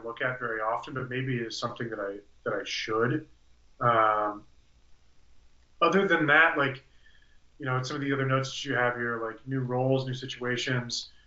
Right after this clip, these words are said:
Um, one of the things that, that I was talking about was,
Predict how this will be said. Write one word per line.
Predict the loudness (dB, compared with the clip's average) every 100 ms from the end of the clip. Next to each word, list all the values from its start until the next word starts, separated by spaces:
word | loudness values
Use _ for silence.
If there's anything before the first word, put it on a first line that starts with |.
| -20 -10
Um, | -4 0 0 -2 -4 -8 -20 -20 -20 -20 -20 -20 -20 -20 -20 -10
one | 2 4
of | 4
the |
things | 4
that, | 6 4 0 -14 -10
that | -2 2
I | 2
was | 2 0
talking | -2 -2 -2
about | 0 0
was, | -2 -8